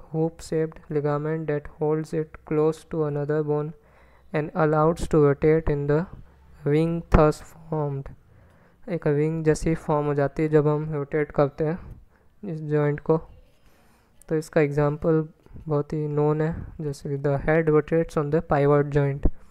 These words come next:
आप अपने head को जब rotate करते हो तो वो pivot joint कहलाता है, यानी वो joint pivot joint है, इसलिए आप head को कहीं भी रोटेट कर सकते हो। इसका आप देख सकते हो इमेज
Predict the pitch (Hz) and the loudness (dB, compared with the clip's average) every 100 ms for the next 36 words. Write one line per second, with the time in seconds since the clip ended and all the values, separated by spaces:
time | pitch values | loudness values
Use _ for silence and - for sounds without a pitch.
0 | - - - - - 160 147 151 - 143 | -20 -20 -20 -20 -8 -6 -4 -4 -2 -2
1 | 165 151 - - 156 156 147 143 156 156 | 0 -4 -2 2 4 6 6 6 4 4
2 | 151 143 160 170 123 110 - - - - | 2 2 -2 -4 -6 -8 -12 -20 -20 -20
3 | - - - 156 147 151 196 - 156 143 | -20 -20 -10 -4 0 0 -2 -2 2 4
4 | 143 151 147 147 143 143 156 - - - | 4 0 -2 -2 -2 -4 -10 -16 -16 -6
5 | 147 139 135 139 160 147 139 139 147 - | -2 0 -2 -6 -10 -8 -6 -6 -8 -6
6 | 160 156 165 147 147 160 - 151 143 147 | -2 -2 -2 -2 -2 -4 0 2 2 0
7 | 143 143 135 151 156 - - _ _ _ | -4 -6 -6 -10 -12 -18 -20 _ _ _
8 | _ _ _ _ _ - 170 - 165 165 | _ _ _ _ _ -12 -10 0 2 2
9 | - 147 143 - 170 151 143 151 139 156 | 2 0 0 -4 -2 0 2 2 2 -2
10 | 151 - 143 - - 147 143 - - - | -4 -6 -8 -10 -14 -12 -10 -10 -10 -12
11 | - _ _ _ _ _ _ _ _ _ | -18 _ _ _ _ _ _ _ _ _
12 | _ _ _ _ _ _ - 180 - 151 | _ _ _ _ _ _ -20 -14 -4 0
13 | 156 156 151 147 - - - 156 143 143 | 0 0 0 0 -4 -4 -2 0 0 -2
14 | 151 | -4